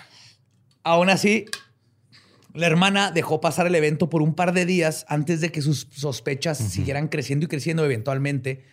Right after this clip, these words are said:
Speaker 1: iban a ser comprobadas como reales, pero no lo soltó. Fue lo bueno. Por otro lado, el cuerpo corpulento de Virginia requirió, requirió tratamiento especial.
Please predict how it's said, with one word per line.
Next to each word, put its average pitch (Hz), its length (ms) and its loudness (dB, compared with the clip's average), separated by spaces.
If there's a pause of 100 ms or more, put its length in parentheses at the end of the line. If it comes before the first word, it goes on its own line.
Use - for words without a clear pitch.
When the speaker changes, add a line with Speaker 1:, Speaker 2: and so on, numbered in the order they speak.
(720)
Speaker 1:
iban 165 220 2
a 139 40 -2
ser 143 160 -2
comprobadas 143 480 0
como 160 180 2
reales, 143 640 0 (100)
pero 135 240 0
no 135 140 0
lo 156 100 2
soltó. 143 380 -2
Fue 139 160 -4
lo 131 80 0
bueno. 117 320 -4 (1700)
Por 202 120 0
otro 294 160 4
lado, 254 440 2 (420)
el 143 140 -6
cuerpo 185 340 -2
corpulento 170 560 0
de 180 100 2
Virginia 175 680 -2 (140)
requirió, 165 840 -4
requirió 175 640 0
tratamiento 147 600 -2
especial. 139 540 -10